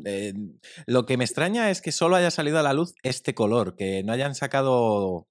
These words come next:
eh, una versión del Pro en otro tono. Eh, bueno, a lo mejor será el siguiente en filtrarse, porque me extraña que solo saquen, eh, para los modelos normales, porque el año pasado, por ejemplo, también sacaron para el Pro que, que fue el tono verdoso este que,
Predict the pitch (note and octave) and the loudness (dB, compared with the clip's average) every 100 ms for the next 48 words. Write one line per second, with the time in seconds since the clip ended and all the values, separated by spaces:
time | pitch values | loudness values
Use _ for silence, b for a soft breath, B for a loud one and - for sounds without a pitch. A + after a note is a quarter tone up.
0 | _ F#2+ G2+ G2 G2+ A#2+ A#2+ A2+ G#2 G2 | _ -4 -2 -2 -2 0 0 2 0 -2
1 | F#2 G2+ - A2+ A2 G#2+ F2+ G#2 C#3 - | -2 -4 -4 -4 -4 -4 -4 -4 -4 -6
2 | F#2+ G2 G2+ F#2+ F#2 G2+ C#3 - b b | -10 -6 -6 -6 -6 -6 -8 -16 b b
3 | b - F#2+ F2+ E2+ E2 D#2+ F2+ A2 F#2+ | b -8 -4 -2 -2 -6 -10 -8 -6 -4
4 | F#2 F2+ A2 B2 A2 G2+ G#2+ G2+ G2 F#2+ | -6 -6 -4 -2 -2 -2 -6 -6 -6 -8
5 | F2+ G2 G2 C#3 A#2 G2 G2 A2+ C#3 F3 | -6 -6 -4 -6 -4 -4 -6 -4 -4 -2
6 | C3 - A2 G#2 G2 F2+ E2 - b b | -4 -4 -4 -2 -4 -4 -8 -14 b b
7 | b b G#2 G#2 F2+ G#2+ G2+ G#2 A2 G#2 | b b -4 -2 0 -2 -2 0 0 0
8 | G2 F2+ E2+ C#3+ A#2 - F#2 F#2+ F2+ F2 | -2 -6 -4 -2 -4 -6 -8 -6 -6 -6
9 | - G2 A#2 A#2+ - B2+ A#2+ B2 C3 C3+ | -6 -6 -4 -4 -4 -4 -4 -6 -6 -4
10 | A#2 A2+ A2+ A2 G#2 G2 F#2 A2+ A2+ G#2+ | -4 -4 -2 0 0 -2 -2 -2 0 0
11 | - G2 G2 F#2+ G2 - A2+ G#2 G2 F#2+ | -2 -4 -4 -6 -10 -8 -4 -4 -4 -6
12 | - A2 G#2+ G2+ F#2+ F2+ F2+ B2+ - A2 | -6 -2 -2 -2 -4 -6 -4 -6 -4 -6
13 | A#2 - G#2 G#2+ G2+ G2 G#2 | -6 -8 -8 -6 -6 -8 -10